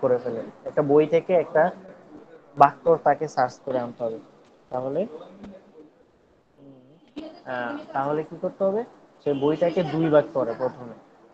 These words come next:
যে তাকে যেই ডাটাটা সে খুঁজতে হবে, সেই ডাটার জন্য কিছু, আর যে, যদি আমি dictionary থেকে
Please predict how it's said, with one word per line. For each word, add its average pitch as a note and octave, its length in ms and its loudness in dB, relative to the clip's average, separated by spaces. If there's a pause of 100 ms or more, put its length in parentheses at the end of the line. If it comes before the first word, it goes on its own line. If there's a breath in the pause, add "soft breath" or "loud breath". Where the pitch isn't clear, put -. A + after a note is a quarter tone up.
(720)
যে C3+ 180 -4
তাকে C3+ 300 0
যেই D#3 220 -2
ডাটাটা D#3+ 760 2
সে D3+ 200 -6
খুঁজতে D3 220 -8
হবে, E3 220 -2
সেই D3+ 160 -4
ডাটার C3+ 300 -2
জন্য D#3 160 -6
কিছু, C#3 240 -14 (280)
আর C3 160 -16 (120)
যে, C3+ 140 -12 (1040)
যদি C#3+ 180 0
আমি D3 140 0
dictionary D3 500 -4
থেকে D3 200 -2